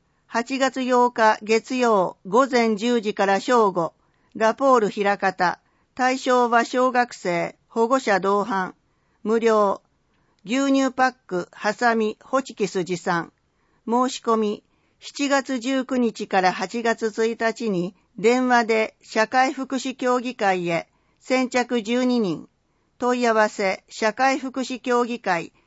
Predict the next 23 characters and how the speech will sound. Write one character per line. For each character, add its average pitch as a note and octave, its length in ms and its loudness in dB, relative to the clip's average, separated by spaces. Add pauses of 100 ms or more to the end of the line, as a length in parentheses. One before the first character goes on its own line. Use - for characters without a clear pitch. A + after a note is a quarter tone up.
(200)
電 A#3+ 320 2
話 A3 260 2
八 A3+ 360 -4
四 C4 220 0
一 A3 280 -6
の G3+ 240 0
零 C4+ 340 -2
一 B3+ 220 -4
八 F#3+ 360 -4
一、 F3 300 -10 (420)
フ B3 60 0
ァ A#3+ 60 6
ッ - 20 -10
ク A#3 140 0
ス G#3+ 300 -4
八 A3+ 380 -4
四 B3+ 240 2
一 A#3+ 240 -4
の G#3 280 0
零 B3+ 340 0
一 A3 180 -4
八 A3+ 320 -4
二。 G#3 320 -2